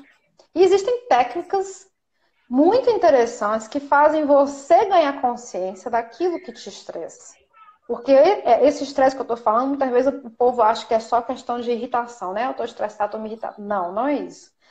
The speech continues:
É todo fator que aumenta a produção de mediadores inflamatórios, interleucinas, que ficam rodando o corpo inteiro, inclusive vão parar lá no cérebro. A questão da dieta também, a relação de, do consumo excessivo de açúcar, por exemplo.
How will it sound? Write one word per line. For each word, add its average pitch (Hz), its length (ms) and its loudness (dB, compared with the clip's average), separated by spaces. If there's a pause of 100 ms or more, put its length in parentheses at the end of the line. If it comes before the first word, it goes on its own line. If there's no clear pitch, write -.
(460)
É 240 160 4
todo 370 380 2
fator 277 760 0
que - 160 -2
aumenta 285 920 0
a 262 160 2
produção 240 640 -4
de 254 560 -4
mediadores 240 600 0
inflamatórios, 254 1120 0
interleucinas, 240 1080 -2
que 262 100 -8
ficam 262 260 -8
rodando 247 360 -4
o - 20 -10
corpo 269 280 -8
inteiro, 285 280 2
inclusive 349 440 0
vão 349 160 4
parar 339 280 4
lá 349 40 2
no 403 80 -2
cérebro. 208 540 0 (180)
A 226 100 0
questão 262 380 2
da 302 80 6
dieta 254 460 4
também, 208 760 -4
a 208 60 -14
relação 208 720 0
de, 214 520 -8 (220)
do 208 200 -2
consumo 220 400 -8
excessivo 214 500 -10
de 214 80 -6
açúcar, 208 600 -8
por 190 140 -8
exemplo. 185 540 -6